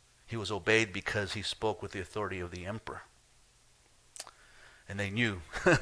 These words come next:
if you disobey the centurion, you're disobeying the emperor. So this rem-,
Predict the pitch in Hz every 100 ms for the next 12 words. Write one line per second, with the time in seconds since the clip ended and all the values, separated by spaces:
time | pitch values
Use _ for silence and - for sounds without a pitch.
0 | 147 117 - - 110 110 120 110 - -
1 | - - - - - - 131 123 120 95
2 | 117 110 107 95 - - - - - -
3 | - 92 - 92 - 135 104 95 101 92
4 | 113 - 87 98 92 82 82 78 92 104
5 | 98 85 - - - - - - - -
6 | - - - - - - - 139 131 -
7 | 127 123 120